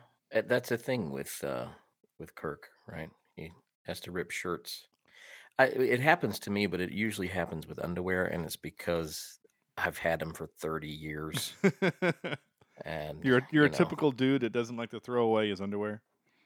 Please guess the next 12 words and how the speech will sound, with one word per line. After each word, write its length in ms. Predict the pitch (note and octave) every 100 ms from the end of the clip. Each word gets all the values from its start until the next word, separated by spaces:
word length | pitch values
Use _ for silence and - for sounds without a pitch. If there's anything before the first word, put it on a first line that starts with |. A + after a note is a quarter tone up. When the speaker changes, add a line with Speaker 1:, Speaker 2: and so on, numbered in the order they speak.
| _ _ _ _
Speaker 1:
Yeah, 220 | G#3 G#3 F3 - _ _
pretty 160 | - E3+
much. 400 | B2+ - - - -
Speaker 2:
All 60 | E3+
right. 180 | D#3+ F#3 _ _ _ _ _ _ _ _ _ _ -
Speaker 1:
Yeah. 80 | G#2+ - _
Speaker 2:
That's 120 | F3
cool. 220 | - C#3+ - _ _ - - - - _
All 80 | F3+
right. 220 | F3+ G#3 -
Well, 320 | F#3 F3+ - E3
and 320 | F3 F3+